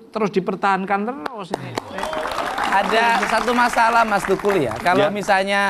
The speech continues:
Speaker 2: giliran minta perbaikan rumah nggak ada masalah,
Speaker 1: Iya.
Speaker 2: giliran ke rumah sakit nggak ada masalah,
Speaker 1: Iya.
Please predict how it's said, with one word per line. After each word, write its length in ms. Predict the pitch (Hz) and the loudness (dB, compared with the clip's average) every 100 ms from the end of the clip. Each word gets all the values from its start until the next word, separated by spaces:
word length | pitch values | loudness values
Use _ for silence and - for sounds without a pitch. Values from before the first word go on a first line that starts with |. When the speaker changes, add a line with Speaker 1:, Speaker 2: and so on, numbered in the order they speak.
| 185 - _ | -2 -10 _
Speaker 2:
giliran 400 | 139 175 185 185 | -2 2 4 2
minta 320 | 180 170 175 | 0 0 0
perbaikan 480 | 175 160 139 139 160 | 0 2 2 2 0
rumah 400 | 147 156 156 190 | 2 -2 -2 0
nggak 140 | 151 | 2
ada 100 | 120 | 0
masalah, 720 | 113 113 98 85 101 110 90 101 | -2 -8 -10 -6 0 0 0 -4
Speaker 1:
Iya. 160 | 110 | -4
Speaker 2:
giliran 320 | 151 160 160 156 | 0 2 2 2
ke 100 | 160 | -4
rumah 200 | 156 147 | -2 -4
sakit 380 | 143 139 - 185 | -2 -4 -4 -4
nggak 200 | 131 117 | -4 -4
ada 100 | 95 | -8
masalah, 500 | 92 90 107 117 98 | -10 -6 -4 -2 -4
Speaker 1:
Iya. 120 | 98 | -6